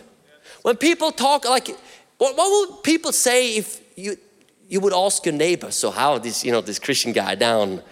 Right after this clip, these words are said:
at the, in the apartment, you know, when he come in, left, like, how is he?" What would they say? I'm wondering. You know, I pray that it's time again that we're known for, for our love, because I think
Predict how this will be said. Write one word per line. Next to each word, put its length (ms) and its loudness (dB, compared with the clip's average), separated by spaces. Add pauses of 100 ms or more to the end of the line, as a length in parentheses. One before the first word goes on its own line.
(260)
at 120 -6
the, 120 2
in 140 -2
the 80 2
apartment, 560 0
you 80 -2
know, 120 4
when 120 0
he 80 -6
come 180 -2
in, 220 2
left, 480 0 (240)
like, 160 -2 (220)
how 240 2
is 140 0
he?" 200 -10 (520)
What 200 0
would 140 0
they 100 -4
say? 400 -8 (1300)
I'm 140 -4
wondering. 380 -6 (1600)
You 80 0
know, 60 4
I 80 4
pray 280 0
that 140 0
it's 200 -4
time 280 0
again 260 -2
that 120 -2
we're 180 -6
known 420 0
for, 280 -6
for 180 -8
our 140 -4
love, 400 -2
because 300 -10
I 60 -12
think 340 -10